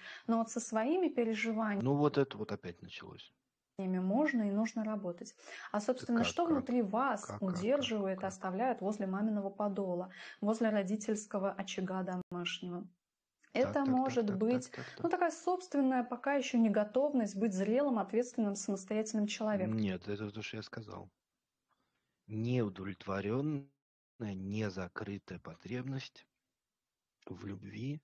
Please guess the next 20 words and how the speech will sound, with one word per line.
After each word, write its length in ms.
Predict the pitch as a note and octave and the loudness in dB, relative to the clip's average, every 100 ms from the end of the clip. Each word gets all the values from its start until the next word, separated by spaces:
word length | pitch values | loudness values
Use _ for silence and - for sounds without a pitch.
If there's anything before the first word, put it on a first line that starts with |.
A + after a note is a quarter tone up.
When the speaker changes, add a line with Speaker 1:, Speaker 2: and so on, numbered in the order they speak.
| - | -10
Speaker 2:
безусловно, 640 | C3 C#3 - C3+ C3 C3 | -10 -8 -8 -6 -6 -6
и 180 | A#1+ G2 | -8 -10
в 60 | F2+ | -12
безусловном 600 | F#2 F#2+ - A2+ A#2+ A2+ | -14 -14 -10 -8 -6 -8
принятии 580 | - F2+ E2+ F2+ - - | -10 -12 -12 -14 -18 -20
со 140 | - | -20
стороны 520 | - - - - B2 - _ _ _ _ _ _ _ _ _ _ _ _ G2 | -20 -16 -14 -10 -12 -14 _ _ _ _ _ _ _ _ _ _ _ _ -10
родителей. 1160 | G#2+ C#3 C3 - F#2+ F#2 - - - - - - _ _ _ - _ _ _ _ _ _ _ _ _ _ _ _ _ _ _ _ _ _ - | -8 -8 -8 -14 -16 -18 -16 -14 -12 -12 -16 -20 _ _ _ -20 _ _ _ _ _ _ _ _ _ _ _ _ _ _ _ _ _ _ -12
На 140 | G2 | -10
базе 460 | G2 C#3+ D3+ D#3+ - - - - _ _ - | -4 -2 0 -2 -6 -18 -20 -20 _ _ -18
буквально 380 | G#2 - C3+ A#2 | -10 -4 -2 -2
биологического 640 | F#2+ F#2 F#2 - - F#2 | -4 -6 -8 -12 -10 -12
инстинк-, 360 | F#2 - D3 - _ _ | -12 -10 -10 -12 _ _
инстинкта 580 | A2 F#2 - D3 D#3+ - | -10 -10 -6 -6 -6 -10
под 160 | - F2+ | -12 -12
названием 600 | F#2 F#2 A#2+ C3 C3 C3+ _ | -10 -8 -8 -8 -10 -14 _
«детская 460 | G#2+ B2 - B2 B2 _ | -10 -10 -12 -14 -14 _
тяга 800 | - G2+ G#2+ B2 A#2 F2 F2 - - | -12 -10 -10 -12 -18 -16 -14 -14 -16
к 100 | - | -16
родителю», 1000 | F2+ - - G3+ - - F#2+ F2+ - - | -16 -16 -20 -20 -20 -18 -18 -18 -16 -18